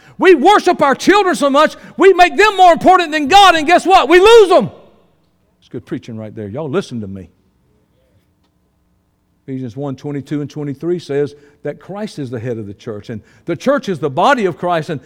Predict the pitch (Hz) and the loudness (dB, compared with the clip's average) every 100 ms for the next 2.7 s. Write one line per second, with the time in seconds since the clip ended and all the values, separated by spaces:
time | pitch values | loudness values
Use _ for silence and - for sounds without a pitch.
0 | _ 202 208 233 226 - - 302 - 254 | _ -4 -2 -4 -6 -8 -2 0 0 -4
1 | 226 220 262 294 269 247 226 269 240 240 | -4 -2 0 2 0 -4 -6 -4 -2 -4
2 | - 254 262 233 254 277 180 | -6 -6 -2 -2 0 0 -2